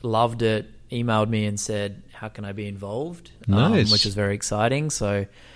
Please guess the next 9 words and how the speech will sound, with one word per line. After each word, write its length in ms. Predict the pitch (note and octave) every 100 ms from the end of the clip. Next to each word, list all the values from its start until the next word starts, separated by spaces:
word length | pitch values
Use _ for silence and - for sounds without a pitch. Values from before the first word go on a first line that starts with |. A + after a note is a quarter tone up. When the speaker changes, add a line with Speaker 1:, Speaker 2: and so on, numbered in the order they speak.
| - - - - -
Speaker 1:
that's 260 | A#2 B2 -
really 220 | A#2 G#2+
nice 420 | G2+ A2 C3+ - A#2
when 140 | G#2+
the 80 | G#2+
industry 640 | A2+ A#2 A2+ - A2+ G#2
is, 260 | G#2 G2+ G#2
you 60 | G#2
know, 260 | G2 F#2+